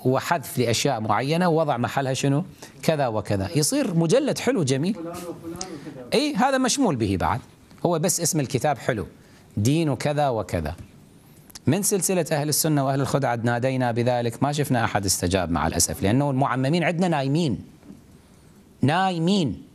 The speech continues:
Speaker 1: مع الأسف. شوي اشتغلوا، إحنا في زمان لازم نتحرك حتى ننقذ الناس من الضلالة.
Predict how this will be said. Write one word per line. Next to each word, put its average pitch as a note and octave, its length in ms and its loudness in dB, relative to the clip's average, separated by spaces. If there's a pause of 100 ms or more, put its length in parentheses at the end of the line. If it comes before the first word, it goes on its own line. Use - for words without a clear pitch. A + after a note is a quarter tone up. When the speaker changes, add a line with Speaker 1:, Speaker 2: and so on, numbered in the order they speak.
(1300)
Speaker 1:
مع A#2+ 160 2
الأسف. B2 500 -4 (1400)
شوي A3 240 4
اشتغلوا، G3+ 440 0 (1000)
إحنا G3+ 280 2
في E3+ 240 2
زمان D#3+ 680 0 (300)
لازم F3+ 440 2
نتحرك F3+ 680 0 (1000)
حتى - 380 2
ننقذ A#3+ 400 2
الناس F3+ 440 0
من D#3 120 2
الضلالة. B2+ 600 0